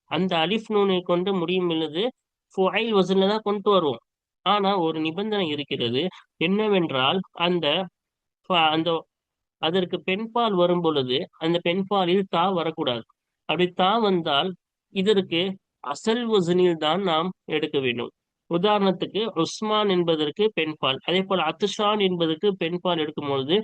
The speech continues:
கடைசியில் தனிசுடைய தா உஸ்மானத், அதே போல அத்துஷானத் அப்படின்னு தா சேராது, தனிசுடைய தா. அவ்வாறு சேராமல் இருக்கும் பொழுதுதான் ஃபுஐல் வசனில்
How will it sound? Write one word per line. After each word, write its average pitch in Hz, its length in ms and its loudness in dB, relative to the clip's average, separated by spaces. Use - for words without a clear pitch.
கடைசியில் 190 640 0
தனிசுடைய 180 480 0
தா 175 200 -2
உஸ்மானத், 185 1000 0
அதே 170 280 -2
போல 180 300 0
அத்துஷானத் 185 1080 0
அப்படின்னு 185 300 0
தா 160 200 0
சேராது, 151 300 -2
தனிசுடைய 131 520 -4
தா. 113 140 -6
அவ்வாறு 202 400 2
சேராமல் 220 680 2
இருக்கும் 202 360 2
பொழுதுதான் 170 640 0
ஃபுஐல் 208 400 2
வசனில் 160 520 0